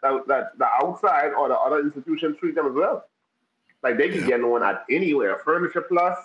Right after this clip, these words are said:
Speaker 1: Budget Meat, um,
Speaker 2: Mm-hmm.
Speaker 1: uh, Live,
Speaker 2: Crazy.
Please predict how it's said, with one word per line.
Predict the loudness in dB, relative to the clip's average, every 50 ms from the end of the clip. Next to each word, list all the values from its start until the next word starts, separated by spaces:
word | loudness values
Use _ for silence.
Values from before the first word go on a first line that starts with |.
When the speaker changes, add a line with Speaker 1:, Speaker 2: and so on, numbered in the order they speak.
| -14 _ _ _ _ _ _ _ _ _
Speaker 1:
Budget | 0 0 2 2 0 0 0 0
Meat, | 0 0 0 0 -2 -2 -6 -10 _ _ _ _ _ _ _ -2
um, | 0 2 2 2 0 0 -2 -2 -4 -6 -8 -10 -12
Speaker 2:
Mm-hmm. | -12 -12 -12 -12 _ -12 -12 -12 -14 -12 _ -2
Speaker 1:
uh, | 0 2 2
Live, | 2 2 2 2 2 2 2 2 0
Speaker 2:
Crazy. | 0 0 -2 -2 -4 -8